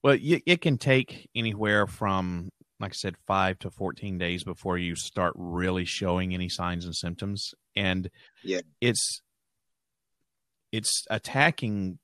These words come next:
Speaker 1: people who are, uh,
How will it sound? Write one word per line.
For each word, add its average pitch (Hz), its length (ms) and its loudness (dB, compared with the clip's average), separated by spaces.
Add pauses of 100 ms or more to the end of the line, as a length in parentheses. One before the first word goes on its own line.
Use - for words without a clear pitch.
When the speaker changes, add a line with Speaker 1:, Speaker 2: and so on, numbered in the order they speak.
(120)
Speaker 1:
people 104 400 -2
who 98 380 -2
are, 87 600 2 (920)
uh, 85 240 0